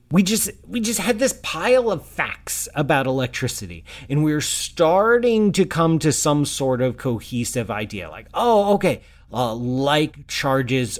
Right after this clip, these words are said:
repel, or there's a thing called electric charge." We had to figure that out, and that they can be positive or negative, and they can attract or repel.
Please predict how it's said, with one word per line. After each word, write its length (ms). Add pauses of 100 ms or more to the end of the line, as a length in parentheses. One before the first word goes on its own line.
repel, 500
or 180
there's 240
a 120
thing 380
called 320
electric 500
charge." 400
We 100
had 140
to 40
figure 380
that 240
out, 400 (340)
and 160
that 120
they 100
can 140
be 120
positive 560
or 80
negative, 440
and 100
they 80
can 160
attract 540
or 160
repel. 640